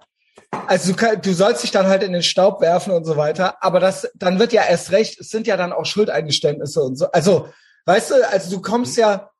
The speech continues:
also ich glaub nicht, dass das jemals genügen würde.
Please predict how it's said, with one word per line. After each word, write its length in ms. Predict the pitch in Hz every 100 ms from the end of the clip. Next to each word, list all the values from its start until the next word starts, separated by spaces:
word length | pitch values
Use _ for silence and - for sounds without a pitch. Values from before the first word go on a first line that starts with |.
| _ _ _ _ _ -
also 180 | 208 233
ich 160 | -
glaub 280 | 214 220 226
nicht, 260 | 220 - -
dass 160 | 185
das 360 | 190 185 - - _ _ _ _ _ _ _ _
jemals 680 | - 127 233 240 165 165 165
genügen 420 | 170 170 196 147
würde. 320 | 117 113 110